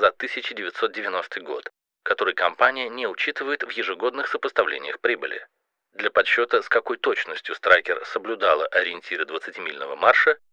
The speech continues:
мы использовали данные по доходам, приведенные на второй странице ежегодного финансового отчета за две тысячи второй год.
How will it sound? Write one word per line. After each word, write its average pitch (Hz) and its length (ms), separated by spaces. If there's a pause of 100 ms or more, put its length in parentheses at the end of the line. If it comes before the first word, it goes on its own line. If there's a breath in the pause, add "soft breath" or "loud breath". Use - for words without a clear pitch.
(280)
мы 160 120
использовали 131 560
данные 80 380
по 80 100
доходам, 147 420 (260)
приведенные 110 600
на 135 100
второй 92 320
странице 131 540
ежегодного 123 680
финансового 101 600
отчета - 540
за 98 140
две 120 180
тысячи - 420
второй 76 320
год. - 260